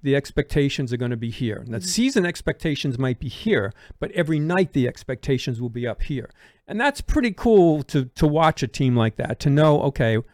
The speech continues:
Speaker 1: <laughs> we're gonna block shots,
Speaker 2: Mm-hmm.
Speaker 1: we're gonna play some, we're gonna play good defense, and every night, if the team that we're playing against is not ready, we may have a chance to beat 'em.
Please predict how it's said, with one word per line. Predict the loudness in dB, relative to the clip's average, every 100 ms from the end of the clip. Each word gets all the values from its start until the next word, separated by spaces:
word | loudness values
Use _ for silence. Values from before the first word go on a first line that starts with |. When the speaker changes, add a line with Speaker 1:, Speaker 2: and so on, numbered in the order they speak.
| _
Speaker 1:
<laughs> | _ -4 0
we're | 2 2
gonna | 2
block | 2 0 0 0
shots, | 2 2 2 -6 -14
Speaker 2:
Mm-hmm. | -14 -16 -18 -8
Speaker 1:
we're | 2 4
gonna | 6 4
play | 2 2 2
some, | 2 2 4
we're | 4
gonna | 2
play | 2 2
good | 2 0
defense, | 0 -2 -4 -6 -10 -18 -6
and | 0 2
every | 6 6
night, | 6 4 2 -4
if | -10 -6
the | 0
team | 4 4
that | 2 0 4
we're | 4 4
playing | 4 4 2
against | 2 2 2 0
is | 0
not | 2 2
ready, | 2 2 0 -6 _ _ _ _
we | -14
may | -10 -12
have | -12 -14
a |
chance | -12 -12 -12
to | -14
beat | -14
'em. | -14